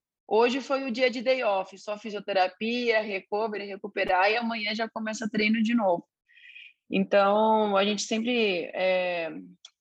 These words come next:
é, mescla, né, tanto a, o treino da, da, da quadra, da parte técnica, quanto parte física também, parte de fortalecimento, academia, tem que ter a junção das duas coisas.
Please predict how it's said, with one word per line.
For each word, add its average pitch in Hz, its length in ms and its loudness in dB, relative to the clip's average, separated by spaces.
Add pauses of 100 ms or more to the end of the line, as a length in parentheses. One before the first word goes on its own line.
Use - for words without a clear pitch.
(140)
é, - 80 -8
mescla, 196 560 2
né, 202 240 0
tanto 202 260 -6
a, 202 240 2
o 196 80 -4
treino 208 400 -8
da, 190 180 0
da, 180 360 0
da 175 180 -8
quadra, 202 480 -4
da 185 140 -14
parte 185 400 -12
técnica, 214 500 -6
quanto 208 260 -8
parte 214 360 -4
física 190 360 -4
também, 190 380 -4
parte 180 300 -2
de 185 100 -14
fortalecimento, 180 960 -2
academia, 180 580 0 (600)
tem 202 160 6
que 214 100 0
ter 202 140 4
a 196 100 6
junção 196 380 -2
das 185 200 -2
duas 196 260 -6
coisas. 220 480 -2